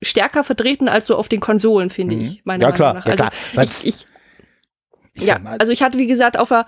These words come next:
Speaker 1: auf der Playstation hatte ich auch ein paar Sachen, so, die ich mal im Shop gesehen habe, wo ich dachte, „Hm, das sieht aber nett aus“, ne?
Speaker 2: Mhm.
Speaker 1: Kein Triple A-Titel.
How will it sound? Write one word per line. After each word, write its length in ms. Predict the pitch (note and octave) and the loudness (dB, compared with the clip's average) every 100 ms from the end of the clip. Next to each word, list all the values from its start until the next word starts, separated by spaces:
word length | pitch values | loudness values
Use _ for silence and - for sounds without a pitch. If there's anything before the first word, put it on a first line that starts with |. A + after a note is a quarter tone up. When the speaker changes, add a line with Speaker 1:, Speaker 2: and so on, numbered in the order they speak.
| - | -4
Speaker 1:
auf 100 | A3+ | -4
der 80 | A#3 | -2
Playstation 560 | - A#3 - C4+ C4 | 2 2 2 0 2
hatte 160 | A#3+ A3 | 2 0
ich 80 | - | 0
auch 240 | G3 D4 E4 | 0 0 -4
ein 120 | E4 | -4
paar 440 | D4+ D4 D4+ A#3+ | 2 4 4 2
Sachen, 300 | B3 B3+ D4 | 0 -2 -2
so, 140 | C4 A#3 | -2 -2
die 80 | |
ich 100 | A3+ | -2
mal 100 | A3+ | 0
im 80 | G3+ | 0
Shop 240 | - B3+ - | 0 -4 -2
gesehen 240 | B3 B3 | 2 2
habe, 120 | A#3 | 2
wo 40 | A3 | 0
ich 120 | - | 0
dachte, 260 | G3 G3 - - - | -2 -2 -6 -16 -4
„Hm, 80 | D4+ G4 | 2 2
das 140 | D4 | 2
sieht 140 | E4 D#4 | 0 0
aber 140 | G#3+ | 2
nett 240 | A3 D#4 | 2 4
aus“, 260 | D#4+ E4 - | 2 2 2
ne? 240 | B3 C4+ A3+ | 2 4 2
Speaker 2:
Mhm. 140 | G#3+ | -2
Speaker 1:
Kein 200 | - A#3+ | -2 -2
Triple 280 | C4 B3 G#3+ | -2 -2 -2
A-Titel. 500 | - A#3+ C4+ B3+ C4+ | 0 -2 -2 0 0